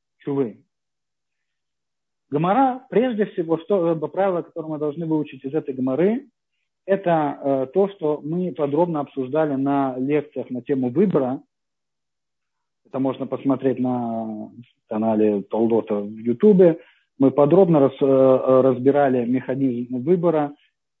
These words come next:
э, как повышать точку выбора. Мы сказали,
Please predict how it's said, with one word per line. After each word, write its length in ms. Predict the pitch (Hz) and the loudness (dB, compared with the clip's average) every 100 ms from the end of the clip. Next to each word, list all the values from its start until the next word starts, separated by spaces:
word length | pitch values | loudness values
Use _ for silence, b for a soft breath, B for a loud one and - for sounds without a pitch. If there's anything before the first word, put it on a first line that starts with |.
| - | -6
э, 680 | 117 127 123 123 120 117 110 | -2 -2 0 -2 -2 -4 -6
как 200 | 117 - | -14 -10
повышать 480 | 113 117 - 180 180 | -6 -4 4 2 6
точку 600 | 160 147 - 143 139 135 | 2 2 4 4 4 0
выбора. 520 | 131 127 127 120 - _ - | 2 2 0 -4 -8 _ -4
Мы 140 | 196 | -4
сказали, 540 | 214 151 135 170 175 | 0 -2 2 2 2